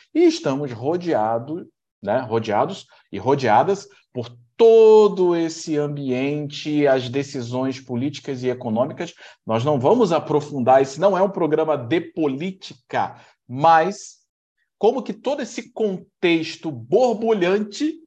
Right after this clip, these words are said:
interfere na nossa vida. Sheila, seja muito bem-vinda ao nosso programa de liderança em alta performance. Faça a sua saudação, aproveite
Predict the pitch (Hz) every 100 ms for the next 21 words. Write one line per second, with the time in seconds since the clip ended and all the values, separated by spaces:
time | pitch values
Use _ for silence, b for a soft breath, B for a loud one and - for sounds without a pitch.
0 | - 208 262 - 180 - _ 147 170 185
1 | 190 - b b b _ 135 139 135 127
2 | 139 156 151 160 107 107 92 80 b b
3 | b b b - - 202 202 196 196 180
4 | 170 180 185 175 151 151 156 143 139 127
5 | 123 123 170 170 160 - 117 139 139 131
6 | 131 131 131 127 120 117 117 107 156 160
7 | 156 147 139 - 151 - 123 123 113 127
8 | 113 101 - 175 214 214 B B _ _
9 | 180 180 180 147 147 156 160 - 165 165